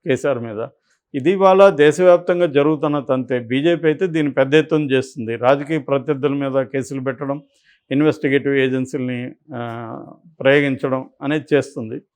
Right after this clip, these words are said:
ఇది ఒక ట్రెండ్‌గా మారింది. దీనికి ఫుల్ స్టాప్ పడాల్సిన అవసరం అయితే ఉంది. ఎందుకంటే ప్రతి ఒక్కరూ జగన్ ఎంతకాలం ఉంటాడు? ఒకవేళ మూడు నెలల్లో ఆయన ఓడిపోతే తెలుగుదేశం అదే పని చేయబోతుంది. Already, ఆ,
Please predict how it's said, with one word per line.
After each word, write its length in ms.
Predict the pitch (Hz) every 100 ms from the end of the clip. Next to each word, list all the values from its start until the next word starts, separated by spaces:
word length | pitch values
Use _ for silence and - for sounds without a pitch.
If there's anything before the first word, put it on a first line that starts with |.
| _ _ _ _
ఇది 100 | 151
ఒక 100 | 175
ట్రెండ్‌గా 500 | 160 135 151 190 208
మారింది. 440 | 196 185 175 180 180
దీనికి 320 | 156 147 127
ఫుల్ 200 | 156 156
స్టాప్ 300 | - 185 156
పడాల్సిన 360 | 151 151 127
అవసరం 300 | 123 139 160
అయితే 240 | 156 139 139
ఉంది. 360 | 127 117 131 - _ _ -
ఎందుకంటే 340 | 143 160 165
ప్రతి 280 | 151 143 135
ఒక్కరూ 760 | 156 - 170 175 165 156 135 117
జగన్ 300 | 117 127 160
ఎంతకాలం 480 | 160 156 165 156 156
ఉంటాడు? 320 | 147 147 143
ఒకవేళ 600 | 139 123 135 139 147 147
మూడు 200 | 139 143
నెలల్లో 640 | 143 147 151 151 147 143 143
ఆయన 420 | 139 139 143 135
ఓడిపోతే 640 | 139 143 139 147 131 143 - _ _ _ -
తెలుగుదేశం 460 | 151 175 175 170
అదే 180 | 151 151
పని 260 | 165 156 156
చేయబోతుంది. 600 | 156 143 147 147 123 143
Already, 580 | 139 151 156 156 147 131 - _ _ -
ఆ, 380 | 135 123 120 117